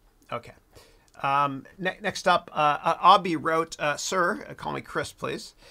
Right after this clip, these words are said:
Um, uh, can I get some free sources? Uh, I've just joined the M B A, uh, in banking, uh, and, and finance." Um, yeah, it, let, let, free sources. Okay, so I,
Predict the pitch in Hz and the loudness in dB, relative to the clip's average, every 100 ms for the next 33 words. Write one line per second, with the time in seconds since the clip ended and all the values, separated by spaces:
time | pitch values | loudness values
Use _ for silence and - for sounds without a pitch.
0 | - - - 143 139 139 143 - 156 143 | -20 -20 -2 2 4 2 -4 -6 -4 -2
1 | 139 - 143 - - 185 202 190 185 - | -4 -12 -20 -14 -6 -2 0 -2 -4 -6
2 | 175 - - 185 226 214 - 185 180 185 | -8 -8 -8 -4 -2 -2 -4 -2 -2 -2
3 | 143 117 120 - - 135 147 143 - 175 | -6 -10 -12 -10 -4 -4 -2 -4 -2 -4
4 | - - 165 160 147 151 156 143 151 147 | -4 -2 0 0 -2 -4 -6 -6 0 0
5 | 135 - - - - 135 135 151 135 147 | 0 -4 -16 -20 -6 -2 -2 -4 -6 -6
6 | 147 - 143 123 - 127 151 143 143 127 | -6 -6 -10 -8 -8 -8 -8 -10 -10 -12
7 | - 143 139 139 110 80 - - - - | -6 -2 0 -2 -8 -14 -16 -18 -12 -4
8 | 139 135 131 131 131 - - _ _ - | 0 0 0 -6 -10 -16 -20 _ _ -6
9 | 151 202 208 - 156 120 190 196 _ 208 | -2 2 2 2 -4 -6 -4 -6 _ -2
10 | 185 - - - 226 220 - 180 185 - | -2 -4 -16 -4 -2 0 -2 0 -2 -4
11 | - - - - 151 131 165 165 | -14 -14 -12 -8 -6 -4 -2 -2